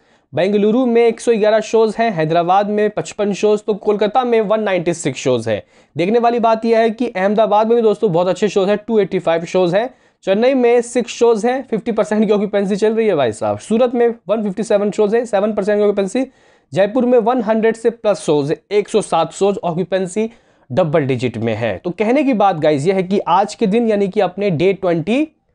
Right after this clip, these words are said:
फिफ्थ के दिन भी अच्छी ऑक्यूपेंसी, अच्छा यहाँ पे ऑडियंस लाने में ये कामयाब हुई। कमाई सुबह का प्रेडिक्शन डेढ़ करोड़ था, बहुत ज़्यादा कम मैंने लगा दिया था, लेकिन अभी के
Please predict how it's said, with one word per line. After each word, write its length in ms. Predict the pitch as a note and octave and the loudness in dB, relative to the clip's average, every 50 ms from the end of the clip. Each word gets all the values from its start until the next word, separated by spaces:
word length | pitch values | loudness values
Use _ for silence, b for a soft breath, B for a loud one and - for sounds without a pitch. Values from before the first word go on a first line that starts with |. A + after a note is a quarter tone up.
| _ _ _ - | _ _ _ 0
फिफ्थ 220 | D4 D#4 C4 - | 0 0 0 -2
के 160 | - - A#3+ | -2 0 0
दिन 180 | G3+ G3+ G3+ G3 | 2 2 0 0
भी 180 | E3+ F3+ A#3 A#3+ - _ - | 0 0 -2 -2 -4 _ -4
अच्छी 280 | G#3+ G#3+ - - - | -4 -4 -2 0 2
ऑक्यूपेंसी, 600 | C#4 B3+ A#3 B3+ A#3+ - A#3+ A#3 A3 A3+ - B3+ - _ _ - | 2 2 2 0 -4 -2 -4 -4 -4 -4 -6 -8 -8 _ _ -6
अच्छा 300 | A3+ A3 - - - B3+ | -6 -6 -4 -4 0 0
यहाँ 220 | A#3+ A3 A3 G#3+ | 0 2 0 0
पे 120 | G#3+ - - | 0 0 0
ऑडियंस 360 | - F3+ G3 F#3+ G3 G#3+ F#3+ | 2 0 0 2 0 0 0
लाने 240 | F#3 E3+ E3 E3+ E3 | 0 0 2 2 0
में 120 | E3+ F3+ | 2 0
ये 60 | F#3 F3 | 0 -2
कामयाब 480 | - D#3 D3 C#3+ C#3+ D3 D#3+ F3 F#3 E3 | 0 0 0 0 2 0 0 0 0 0
हुई। 200 | F3+ A3 B3+ B3 B B B B B | 0 -2 -2 -4 B B B B B
कमाई 320 | - F3+ F3+ F#3+ G#3+ C4 B3+ | -4 -2 0 2 0 0 0
सुबह 240 | - A#3+ G#3+ G#3+ G#3 | 0 0 0 2 2
का 100 | A3+ A3 | 0 0
प्रेडिक्शन 420 | A3 - G3 G3 F#3+ - A3+ G#3+ | 2 2 0 0 2 0 -2 0
डेढ़ 180 | E3 E3+ G3+ G#3+ | 2 2 0 2
करोड़ 200 | G#3+ G#3+ G#3+ G#3+ | 2 2 0 2
था, 100 | G3+ A#3 | 0 0
बहुत 400 | G#3 C#3+ B2 D#3 C3+ D3+ F#3 G#3 F#3+ | -2 0 -2 -4 -2 0 0 0 0
ज़्यादा 180 | G3 G3 G3+ F#3+ | 0 0 0 0
कम 160 | - G3+ G3 | 0 -2 -2
मैंने 220 | G3 F#3+ F#3 F#3+ | 0 0 0 0
लगा 220 | F#3 E3+ D#3+ E3+ E3+ | 0 2 2 2 2
दिया 120 | F#3 G3 | 0 0
था, 80 | F3 F#3 | 0 0
लेकिन 240 | F#3 F3+ F#3 F#3 - | -2 0 -2 -4 -4
अभी 260 | - E3 E3 G#3 A#3 A3 | -2 -2 0 0 0 2
के 140 | A#3 A3+ | 2 0